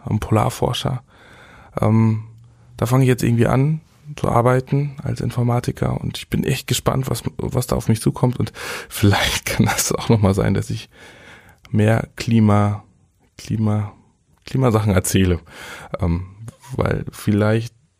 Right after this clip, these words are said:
werde ich dann schlauer und kann halt genau sagen, was da irgendwie so vor sich geht. Ähm, ja, also abschließend dieser Sendung, ähm, kann man vielleicht sagen, ähm, wir müssen irgendwie,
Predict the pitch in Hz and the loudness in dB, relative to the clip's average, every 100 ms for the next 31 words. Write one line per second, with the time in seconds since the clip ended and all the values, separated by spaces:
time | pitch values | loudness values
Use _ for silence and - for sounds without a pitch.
0 | _ _ _ _ - 113 117 120 120 - | _ _ _ _ 2 2 2 0 0 2
1 | 104 95 95 98 95 101 101 101 - 98 | 4 4 4 0 -4 -2 -2 -4 -4 -2
2 | 98 98 104 104 101 98 - - 92 98 | 0 0 -2 -4 -4 -4 -4 -6 -4 -4
3 | 101 - 107 95 - - 98 - - - | -6 -6 -6 -6 -8 -8 -8 -8 -16 -20
4 | - - - - - - - - 92 92 | -20 -18 -20 -20 -20 -20 -18 -6 -2 0
5 | 92 - _ - - - - - - _ | -2 -8 _ -20 -14 -8 -6 -8 -16 _
6 | _ _ _ - 107 123 98 90 - _ | _ _ _ -2 4 4 4 0 -4 _
7 | 127 131 127 120 127 113 107 90 87 110 | 0 2 2 2 4 6 4 4 2 4
8 | 123 127 123 - 110 110 110 107 _ _ | 4 4 2 -2 -2 0 -2 -4 _ _
9 | _ - 113 113 110 110 107 113 113 117 | _ -6 -4 -2 -2 -2 0 0 2 0
10 | 117 _ _ - - - - - - - | -4 _ _ -20 -20 -20 -20 -20 -20 -20
11 | - - - 107 107 - 113 113 110 - | -16 -6 -2 -2 -4 -6 0 2 2 2
12 | - 113 113 110 113 | 4 6 6 4 2